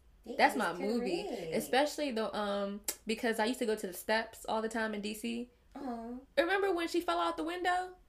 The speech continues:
Speaker 2: and landed on the steps?
Speaker 1: Why did I just never put that together that I live here and that's
Speaker 2: <laughs>
Speaker 1: there?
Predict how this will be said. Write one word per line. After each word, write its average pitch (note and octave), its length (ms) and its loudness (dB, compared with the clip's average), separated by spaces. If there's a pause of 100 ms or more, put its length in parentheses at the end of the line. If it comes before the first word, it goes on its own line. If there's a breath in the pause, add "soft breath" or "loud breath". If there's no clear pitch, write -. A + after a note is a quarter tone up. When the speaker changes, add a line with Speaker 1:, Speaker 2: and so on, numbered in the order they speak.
Speaker 2:
and C4+ 140 0
landed D#4 260 0
on D#4 140 -2
the D4 60 -4
steps? - 500 -2 (200)
Speaker 1:
Why B3+ 200 2
did A4+ 80 2
I A4+ 380 6
just G4+ 260 4
never F#4+ 140 2
put G4+ 160 0
that F4 200 10
together E4 420 2
that D4 160 4
I D4 200 6
live E4+ 280 0
here D#3+ 420 -2 (340)
and B3+ 180 0
that's C#4 220 6
Speaker 2:
<laughs> - 60 -10
Speaker 1:
there? A3+ 460 2